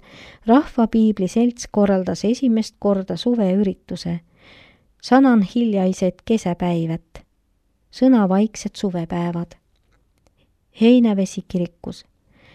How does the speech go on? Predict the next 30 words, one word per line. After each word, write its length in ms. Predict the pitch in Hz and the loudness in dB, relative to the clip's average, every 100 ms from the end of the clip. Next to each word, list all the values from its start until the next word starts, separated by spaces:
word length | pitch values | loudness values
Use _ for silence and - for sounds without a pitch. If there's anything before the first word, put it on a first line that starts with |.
| _ | _
Järgnevatel 600 | 226 285 294 269 262 226 | 4 4 4 2 2 0
aastatel 600 | 208 202 - 190 - 180 | 2 0 -4 -12 -6 -4
peeti 360 | 180 226 233 202 | 0 0 0 -4
sama 340 | 208 208 196 | 0 2 2
üritust 580 | 190 196 196 - 180 - - | 0 -2 -6 -8 -10 -10 -2
Heinävesi 560 | 226 240 196 190 - 185 | 2 2 2 -2 -4 -10
kirgastuspühade 1000 | - 254 240 190 - 190 - 180 180 180 | -2 -2 0 -4 -6 -14 -10 -4 -4 -2
nime 320 | 180 185 175 170 | 0 0 0 -4
all. 260 | 170 175 180 _ _ _ _ - _ _ _ _ _ _ _ | -6 -8 -10 _ _ _ _ -20 _ _ _ _ _ _ _
Ka 140 | 240 | 0
Paul 280 | 233 302 269 | 6 6 6
koos 300 | 220 220 208 | 4 0 2
perega 320 | - 226 202 190 | 0 0 0 -2
läks 220 | 185 - | -2 -6
teiste 360 | - 262 262 208 | -2 -2 0 -4
seas 280 | 190 180 - | -2 -4 -2
kirikumäele 760 | 247 294 - 240 226 226 214 | -2 -2 -2 0 2 2 2
ja 160 | 196 202 | 2 0
istus 340 | - - - | -2 -10 -4
täies 480 | 208 233 247 240 - | 0 2 2 0 -4
rahus 360 | 190 202 214 - | -4 -2 -4 -4
kuuljate 560 | 196 185 180 180 - 185 | -2 0 0 -2 -4 -6
seas, 400 | 190 180 180 - _ _ _ | -2 -2 -4 -10 _ _ _
kui 160 | 190 | -2
kõnepulti 720 | 180 214 277 254 233 214 - 196 | 2 4 6 4 -2 -6 -6 -4
läks 300 | 196 - - | -4 -6 -6
ta 80 | 180 | 0
oma 300 | 208 254 220 | 2 4 2
õpetaja, 560 | - 180 - 180 175 175 _ _ _ | -4 -12 -8 -6 -4 -6 _ _ _
professor 640 | - 185 - 247 - - | -2 -2 0 -2 -2 -10